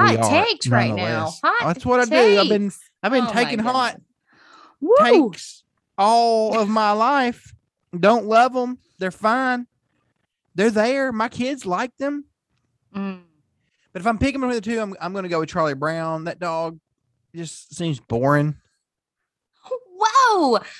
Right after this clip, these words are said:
Speaker 2: Snoopy is hilarious. I love him, I think, the most in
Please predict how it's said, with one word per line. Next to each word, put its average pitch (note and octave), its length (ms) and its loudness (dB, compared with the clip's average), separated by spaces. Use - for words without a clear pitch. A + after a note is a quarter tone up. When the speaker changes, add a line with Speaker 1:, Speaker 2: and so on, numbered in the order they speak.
Speaker 2:
Snoopy D4 420 -2
is A4 240 -2
hilarious. F#3+ 880 -4
I A#3 160 0
love A3+ 380 0
him, D4+ 420 -4
I B3 80 -4
think, C#4 280 -6
the A3 80 -4
most G#3 680 -4
in G3 560 -4